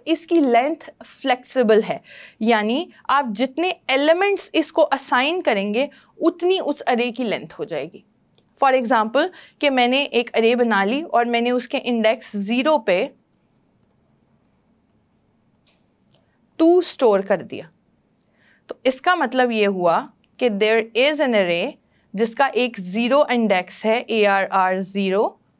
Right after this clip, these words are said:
और हमेशा आप इसको स्क्वायर ब्रैकेट से ही रिप्रेजेंट करते हैं। जब भी इंडेक्स की बात करते हैं, तो ब्रैकेट्स ही हम यूज़ करेंगे।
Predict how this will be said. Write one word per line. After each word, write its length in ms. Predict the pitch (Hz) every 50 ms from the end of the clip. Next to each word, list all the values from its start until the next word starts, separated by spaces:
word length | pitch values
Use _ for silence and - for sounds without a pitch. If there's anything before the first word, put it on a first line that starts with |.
| _ _ _ _ _ - - - - -
और 120 | 285 339
हमेशा 400 | 330 330 311 302 311 302 370 359
आप 200 | 339 330 311 320
इसको 260 | 311 294 - - 349
स्क्वायर 400 | 339 - - - 269 262 269 285
ब्रैकेट 440 | 285 262 247 226 226 226 269 262 269
से 140 | - - 277
ही 160 | 233 262 285
रिप्रेजेंट 420 | 269 262 202 226 208 226 226 226 226
करते 200 | 220 208 - 254
हैं। 100 | 269 240
जब 140 | 233 - 202
भी 120 | 254 254
इंडेक्स 360 | 247 233 214 208 214 - -
की 100 | - 277
बात 220 | 240 262 240 240 -
करते 240 | 254 247 226 -
हैं, 60 | 269 285
तो 200 | 285 - - 185
ब्रैकेट्स 420 | 214 208 220 214 233 240 226 -
ही 100 | - 254
हम 140 | 269 254 226
यूज़ 220 | 202 180 185 196 -
करेंगे। 360 | - 170 170 175 - -